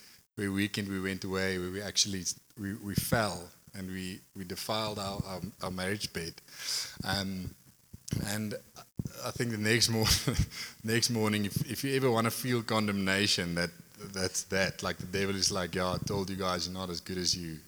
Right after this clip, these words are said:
as you think you are." And I think the restoration in,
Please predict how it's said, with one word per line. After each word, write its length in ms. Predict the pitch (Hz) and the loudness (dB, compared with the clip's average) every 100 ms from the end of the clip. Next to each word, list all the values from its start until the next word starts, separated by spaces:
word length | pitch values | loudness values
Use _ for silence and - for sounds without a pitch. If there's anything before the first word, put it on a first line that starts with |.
| - | -12
as 80 | 87 | -10
you 80 | 85 | -8
think 300 | 107 98 95 | -6 -6 -4
you 100 | 85 | -4
are." 220 | 82 87 | -2 -4
And 160 | 85 - - - - - - - - | -6 -8 -8 -8 -12 -18 -20 -10 -2
I 60 | |
think 180 | 120 123 | 0 6
the 100 | 117 | 6
restoration 760 | 104 - 113 101 107 127 147 131 | 8 6 4 6 6 6 4 2
in, 160 | 117 | 0